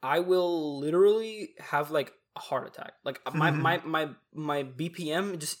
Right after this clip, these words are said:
Speaker 1: increases, and I, I have, like, a mini panic mode. Like, there was this one time I was playing video games with, uh, with a friend, and we were just playing, and I was sipping coffee while we were playing, and the game was, like, a mildly horror game, right? Which
Speaker 2: Oh, boy.
Speaker 1: is, you're already a little bit on edge when you play the game,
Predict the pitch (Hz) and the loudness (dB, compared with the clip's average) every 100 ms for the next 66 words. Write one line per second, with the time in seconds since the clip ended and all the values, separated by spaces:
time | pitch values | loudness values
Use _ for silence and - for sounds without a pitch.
0 | - 202 196 - 175 170 175 156 143 143 | -4 0 0 -2 -6 -4 -4 0 2 0
1 | - 143 143 135 - 123 - - 139 143 | 0 -2 -2 -14 -18 -18 -14 -4 -2 -2
2 | 139 131 139 127 - 117 120 - - 190 | -4 -4 -8 -8 -8 -8 -10 -10 -12 -14
3 | _ - - - 165 202 247 240 165 180 | _ -20 -20 -6 -2 0 0 -2 -6 -4
4 | 170 135 - - 208 196 160 139 156 139 | -4 -6 -12 -12 -6 -4 -4 -2 -4 -4
5 | 127 131 127 131 131 - 143 143 - 135 | -6 -8 -6 -4 -2 -2 -4 -6 -6 -6
6 | 127 - _ _ _ _ 139 139 - - | -6 -10 _ _ _ _ -10 -10 -14 -14
7 | 143 185 180 - 170 190 139 131 131 180 | -2 -2 -2 -4 -2 -2 -2 -4 -4 -6
8 | - 170 135 131 147 139 131 131 123 - | -6 -6 -6 -2 -2 -2 -6 -6 -8 -10
9 | 160 139 - 151 143 151 190 214 185 139 | -10 -8 -8 -8 -6 -4 -2 -4 -4 -6
10 | 143 135 143 147 143 135 127 - 139 123 | -2 0 0 0 -2 -4 -8 0 4 4
11 | 123 117 117 147 151 _ - 127 165 - | 0 -8 -12 -14 -20 _ -6 -6 -6 -12
12 | - - - 104 101 104 92 185 185 202 | -20 -6 -4 -4 -2 -2 -2 -2 0 2
13 | 185 226 254 196 180 185 156 139 131 139 | 4 2 4 2 4 2 2 0 -2 -2
14 | 135 123 - - 147 135 | -6 -10 -12 -12 -12 -14